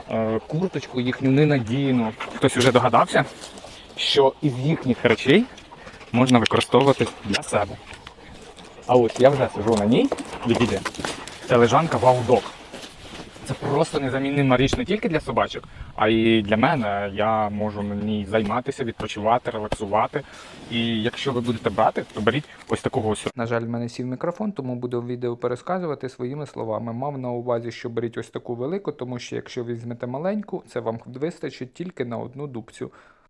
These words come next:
Speaker 2: А на великій можна не тільки собачки відпочивати, спати та релаксувати, а також й вам.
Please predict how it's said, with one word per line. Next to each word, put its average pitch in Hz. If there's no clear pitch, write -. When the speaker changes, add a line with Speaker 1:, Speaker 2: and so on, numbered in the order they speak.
Speaker 2:
А 123
на 123
великій 127
можна 123
не 127
тільки 196
собачки 190
відпочивати, 156
спати 143
та -
релаксувати, 135
а 123
також 135
й 135
вам. 117